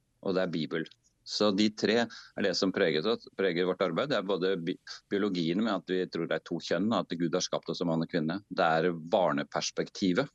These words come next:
framfor noe, og at Bibelen har, eh, Guds,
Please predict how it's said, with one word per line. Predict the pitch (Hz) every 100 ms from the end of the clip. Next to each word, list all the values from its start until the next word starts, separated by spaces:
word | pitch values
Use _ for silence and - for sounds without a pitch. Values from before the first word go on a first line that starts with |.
| _
framfor | - 85 95
noe, | 82 107 - - - _ _ -
og | 120
at | 120 92
Bibelen | 85 80 73 92 107 - _ _ - -
har, | 76 78 85
eh, | 87 82 - - _ _ - 90
Guds, | 95 -